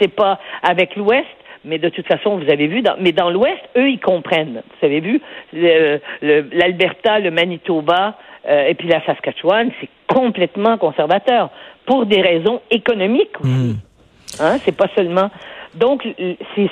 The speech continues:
Speaker 1: sûr qu'au Québec, il y a un vote et il y a encore l'image. Vous savez, ça prend du temps avant de transformer la perception qu'un politicien a réussi à imposer.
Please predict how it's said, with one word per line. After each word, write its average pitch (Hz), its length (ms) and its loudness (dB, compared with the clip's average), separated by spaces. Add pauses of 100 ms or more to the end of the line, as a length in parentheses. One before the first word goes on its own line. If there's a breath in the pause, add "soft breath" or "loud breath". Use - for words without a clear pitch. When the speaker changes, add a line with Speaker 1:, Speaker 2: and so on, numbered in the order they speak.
Speaker 1:
sûr 262 240 2
qu'au 185 120 0
Québec, 180 420 2 (340 loud breath)
il 175 80 -8
y 180 60 6
a 180 80 2
un 175 120 2
vote 190 300 0 (100)
et 175 100 0
il 175 60 0
y 180 40 6
a 180 80 2
encore 208 460 0
l'image. 175 440 -2 (320 loud breath)
Vous 226 80 -10 (100)
savez, 247 360 2 (460 loud breath)
ça - 140 2
prend 285 220 4
du 190 200 -4
temps 220 380 0 (160)
avant 190 580 2 (320)
de 151 320 4 (200)
transformer 180 800 0 (460 loud breath)
la 160 180 4
perception 208 800 0
qu'un 170 180 2
politicien 202 840 0
a 165 100 2
réussi 175 580 0
à 175 60 4
imposer. 143 580 -2